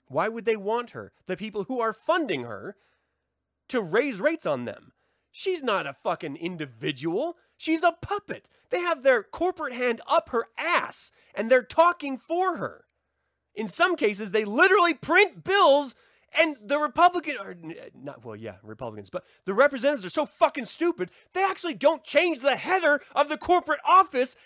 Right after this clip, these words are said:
that sent it. So they're submitting ExxonMobil bills to the floor.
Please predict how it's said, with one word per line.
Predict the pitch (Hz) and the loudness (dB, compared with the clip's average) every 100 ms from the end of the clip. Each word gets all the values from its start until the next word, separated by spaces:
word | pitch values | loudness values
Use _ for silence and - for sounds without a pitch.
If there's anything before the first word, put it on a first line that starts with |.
| - | -4
that | 330 | -4
sent | - 415 415 - | -2 0 0 -2
it. | - _ _ | -8 _ _
So | - | -2
they're | 349 392 | 2 2
submitting | 349 349 370 381 339 302 _ _ - | 2 -4 0 2 2 -2 _ _ -4
ExxonMobil | 269 - - - 277 269 240 262 311 269 214 117 92 _ _ 120 | -4 -4 -6 2 4 4 4 4 4 2 -2 -2 -8 _ _ -2
bills | 277 311 233 160 | 4 4 4 -2
to | - | -8
the | 220 220 | -6 -6
floor. | 262 302 247 92 | -4 0 0 -2